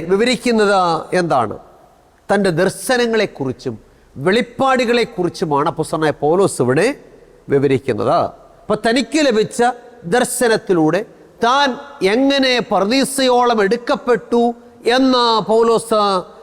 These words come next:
അത്ഭുതപ്പെടുകയാണ്. അപ്പൊ ശരീരത്തോടു കൂടെയാണോ ശരീരം കൂടാതെയാണോ എന്ന് അപ്പോസ്തലനായ പൗലോസ് അറിയുന്നില്ല. എങ്ങനെയാണ് പൗലോസ് പറുദീസയോളം എടുക്കപ്പെട്ടത്? അത് മനസ്സിലാക്കുവാൻ നമ്മളെ സഹായിക്കുന്ന ഒരു വാക്യം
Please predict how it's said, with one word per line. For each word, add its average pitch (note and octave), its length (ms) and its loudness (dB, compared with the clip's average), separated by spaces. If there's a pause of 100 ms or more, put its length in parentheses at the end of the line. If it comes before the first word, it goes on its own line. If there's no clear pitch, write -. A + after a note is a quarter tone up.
(160)
അത്ഭുതപ്പെടുകയാണ്. F3 1040 0 (320)
അപ്പൊ D#3 200 -6
ശരീരത്തോടു G#3+ 680 2
കൂടെയാണോ F3 560 0 (500)
ശരീരം G#3+ 400 0 (100)
കൂടാതെയാണോ G#3+ 840 2 (220)
എന്ന് A#3+ 160 2
അപ്പോസ്തലനായ G#3 440 0
പൗലോസ് F#3 400 2 (420)
അറിയുന്നില്ല. B2 400 -4 (340)
എങ്ങനെയാണ് C4 520 2 (100)
പൗലോസ് A3+ 440 2 (120)
പറുദീസയോളം G3 840 2 (500)
എടുക്കപ്പെട്ടത്? B2 600 -2 (320)
അത് B3+ 180 2
മനസ്സിലാക്കുവാൻ D3+ 680 0 (400)
നമ്മളെ A3 280 2
സഹായിക്കുന്ന F3+ 600 0
ഒരു D#3 140 2
വാക്യം D#3+ 440 -2